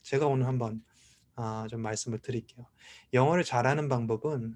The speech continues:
실수를 많이 하는 겁니다. 영어를 잘 못하는 사람이 있어요. 내가, 어, 말하는 거,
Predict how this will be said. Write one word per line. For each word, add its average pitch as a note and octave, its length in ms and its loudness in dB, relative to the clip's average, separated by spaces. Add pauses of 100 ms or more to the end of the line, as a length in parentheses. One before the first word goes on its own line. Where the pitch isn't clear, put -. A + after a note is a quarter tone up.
실수를 A3 640 0
많이 A2+ 280 -2
하는 A2+ 220 -4
겁니다. A2+ 380 -8 (600)
영어를 C#3+ 420 2
잘 - 320 -2
못하는 B2+ 440 0
사람이 C3 400 0
있어요. A2+ 420 -6 (680)
내가, B2 520 0 (360)
어, A#2+ 120 0
말하는 B2 500 4
거, A2 220 -6